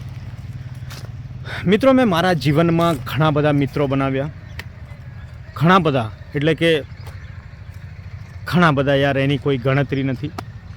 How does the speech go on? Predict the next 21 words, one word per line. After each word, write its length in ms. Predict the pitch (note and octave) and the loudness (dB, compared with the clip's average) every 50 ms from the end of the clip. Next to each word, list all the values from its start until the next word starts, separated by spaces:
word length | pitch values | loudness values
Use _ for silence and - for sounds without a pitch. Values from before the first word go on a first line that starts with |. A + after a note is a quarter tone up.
| - - - | -16 -8 -8
એટલા 300 | C#3+ B2+ - C#3+ C#3 C3+ | -8 -4 -2 0 0 0
બધા 180 | B2 B2+ C3 C3 | 2 2 0 2
મિત્રો 360 | C3 C3 B2 A#2 - C3 C3 | 2 0 0 0 -2 -2 0
મેં 180 | C3 C3 B2 A#2 | 0 -2 -2 -4
બનાવ્યા. 360 | A#2+ B2 C3+ C3 C3 C3+ C3+ - - - - - - - - - - - - - - - - - - - - - - - | -4 -2 -2 -2 -4 -4 -6 -8 -14 -16 -16 -16 -16 -14 -14 -16 -16 -16 -16 -16 -16 -16 -16 -16 -16 -16 -16 -16 -12 -4
ખૂબ 220 | - F3 F#3+ F3+ | 0 2 4 4
જ 140 | F#3+ F3 D3 | 4 4 2
સારા 420 | - - D#3 D3+ D3+ D#3 D3+ D3 C#3+ | 2 4 4 6 6 6 6 6 4
વ્યવહાર 440 | B2+ A#2+ C#3 C#3 B2+ B2+ D#3 D#3 | 4 4 2 4 4 4 2 2
પણ 200 | D#3 - D#3+ D3+ | 2 2 0 0
આપણા 260 | D3 B2+ A#2 D3 C#3+ C#3 | 0 0 0 0 0 0
રહ્યા 280 | B2+ B2+ B2+ C3+ C#3 | 0 2 2 0 0
છે. 160 | - - D3 - - - - - - - - - - - - - - - - - - - - - - - - | 0 -4 -10 -12 -14 -14 -16 -16 -16 -14 -14 -14 -14 -14 -14 -12 -14 -12 -12 -12 -12 -12 -14 -14 -14 -14 -10
ખૂબ 220 | - - E3+ D#3+ F#3+ | -4 -2 2 2 2
જ 100 | F3+ D3 | 2 2
સારા 360 | - - D#3+ D3+ D#3 D#3 D#3 | 0 2 2 4 4 4 2
અનુભવો 640 | C3 A#2+ D3 D3 D3 D#3 E3+ D3+ C#3+ D#3 D#3+ E3 D3+ | 2 0 0 2 4 4 4 4 4 6 6 4 4
પણ 200 | - D#3+ D#3+ D3+ | 4 2 0 0
થયા 300 | - C#3+ D3 C#3+ C#3+ C#3+ | 0 0 0 0 0 0
છે. 120 | C3+ D3 D#3 - - - - - - - - - - - - - - - - - - - - - - - - - - - - | -2 -6 -8 -8 -10 -10 -10 -10 -12 -12 -12 -14 -14 -14 -14 -14 -14 -16 -16 -16 -16 -16 -16 -14 -14 -14 -14 -14 -14 -6 -2
અને 260 | C3+ C#3+ D3+ D#3+ | 0 0 0 0